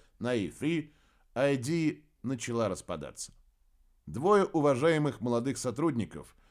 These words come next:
Брэндон Джеймс, дизайнер уровней, и Брайан Хук, программист, разочаровались и ушли из компании. Адриан развелся с супругой,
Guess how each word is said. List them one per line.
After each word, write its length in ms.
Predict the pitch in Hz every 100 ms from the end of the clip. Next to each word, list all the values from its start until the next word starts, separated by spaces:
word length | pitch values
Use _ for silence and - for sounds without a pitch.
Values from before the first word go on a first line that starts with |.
| _ -
Брэндон 560 | 95 170 165 143 131
Джеймс, 460 | 101 156 151 113 -
дизайнер 560 | 110 120 135 127 120 -
уровней, 540 | 139 123 120 117 - _ _ -
и 80 |
Брайан 380 | 123 135 135 127
Хук, 340 | 110 170 165 -
программист, 640 | 143 127 135 135 113 - _ _ -
разочаровались 960 | 120 165 180 175 180 180 180 156 - -
и 100 | 175
ушли 340 | 156 110 170
из 220 | - 143
компании. 640 | - 104 80 71 60 50 _ _ _ _ _ _ -
Адриан 580 | 135 160 147 151 139 123
развелся 640 | 131 143 131 156 151 - 131
с 60 |
супругой, 640 | - 143 120 180 120 76